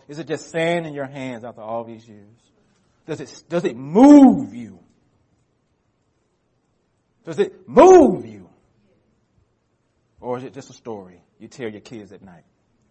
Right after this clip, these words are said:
Does it impact you still? Does it drive you to your knees in praise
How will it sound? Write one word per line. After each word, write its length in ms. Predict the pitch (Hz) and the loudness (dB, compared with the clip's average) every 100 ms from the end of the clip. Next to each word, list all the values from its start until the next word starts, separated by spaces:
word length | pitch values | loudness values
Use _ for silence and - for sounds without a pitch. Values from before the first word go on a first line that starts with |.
| _ _ _ _ _ | _ _ _ _ _
Does 160 | 147 139 | -20 -18
it 120 | - | -18
impact 540 | 196 214 - - 156 95 | -18 -18 -20 -20 -20 -20
you 260 | 107 131 | -14 -14
still? 480 | - - 92 _ _ _ _ _ _ _ _ _ _ | -14 -20 -20 _ _ _ _ _ _ _ _ _ _
Does 100 | 156 | -16
it 120 | 175 | -16
drive 400 | 117 196 214 190 | -8 -4 -2 -2
you 60 | 175 | -8
to 160 | - | -14
your 280 | 151 156 175 | -8 -2 -2
knees 380 | 160 143 127 113 | -4 -12 -14 -16
in 100 | 104 | -20
praise 720 | - 165 156 143 117 101 _ | -10 -6 -4 -6 -14 -20 _